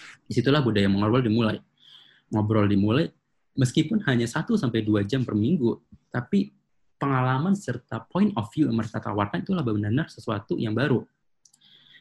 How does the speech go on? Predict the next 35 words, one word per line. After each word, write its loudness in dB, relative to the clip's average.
Karena 4
kenapa? -2
Bukan 4
berarti 0
kamu 0
harus -2
mengikuti 0
jejak -6
yang -8
telah -2
mereka -4
lakukan. -2
Tidak -2
ada 0
justifikasi -2
kalau -4
mereka -6
yang 0
lakukan -4
apa, -4
maka -2
itu -4
adalah 0
salah -2
satunya -4
cara, -4
maka, -10
dan 2
itu -2
adalah 0
satu-satunya 0
cara -2
yang 2
ideal. 2
Tidak. 2